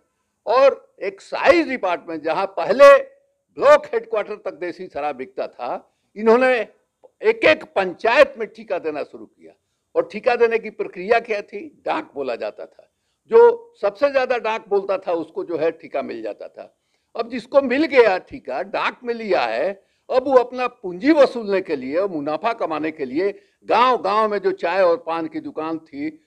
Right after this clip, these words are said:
उसमें पॉलीथीन वाला शराब रखना शुरू किया, माने प-, परचुनिया उसको कहते हैं।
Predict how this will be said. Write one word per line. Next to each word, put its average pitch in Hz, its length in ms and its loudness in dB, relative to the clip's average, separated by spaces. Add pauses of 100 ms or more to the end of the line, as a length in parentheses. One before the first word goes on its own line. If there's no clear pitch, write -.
(120)
उसमें 196 240 -4
पॉलीथीन 196 460 -4
वाला 170 220 0
शराब 147 360 -6
रखना 139 280 -8
शुरू 123 240 -14
किया, 131 340 -8 (420)
माने 175 220 0
प-, - 260 -10
परचुनिया 202 720 0
उसको 180 240 -4
कहते 135 360 -6
हैं। 131 180 -14